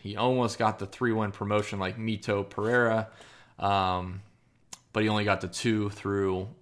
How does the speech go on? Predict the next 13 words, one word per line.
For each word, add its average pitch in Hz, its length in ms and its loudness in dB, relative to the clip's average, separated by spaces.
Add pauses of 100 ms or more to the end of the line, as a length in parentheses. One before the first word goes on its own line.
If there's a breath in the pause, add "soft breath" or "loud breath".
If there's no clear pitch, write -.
(280)
like, 92 200 -6
one 101 140 -2
and 95 100 0
a - 20 -2
half 92 360 0 (160)
seasons 95 380 -4
there 92 260 0
in 92 80 -4
twenty 101 300 -4
nineteen 92 440 -2
through 92 140 -10
twenty 98 300 -6
twenty-one. 98 520 -4